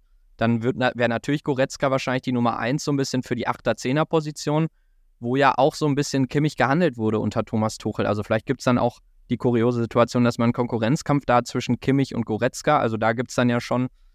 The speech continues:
recht viele Möglichkeiten für Thomas Tuchel und meiner Meinung nach ist das eine positive Situation, wenn du da einen Konkurrenzkampf hast, zum einen, aber wenn du da auch wirklich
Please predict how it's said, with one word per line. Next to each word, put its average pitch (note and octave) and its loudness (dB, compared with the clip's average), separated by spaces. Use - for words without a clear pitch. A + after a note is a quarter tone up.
recht A2 -4
viele C#3+ 2
Möglichkeiten B2 0
für B2 -4
Thomas B2 0
Tuchel C3+ -2
und A2+ -2
meiner A#2 2
Meinung C#3+ 2
nach C3+ 0
ist - -10
das C3 -2
eine B2+ -2
positive C3+ -2
Situation, A#2 -2
wenn A2+ 0
du A#2 -2
da A2+ -2
einen A2+ -2
Konkurrenzkampf A#2+ -2
hast, E3 -4
zum A#2+ -2
einen, C3+ 0
aber A#2+ 2
wenn B2 0
du C3 0
da A#2+ 2
auch A#2+ 0
wirklich C3+ -4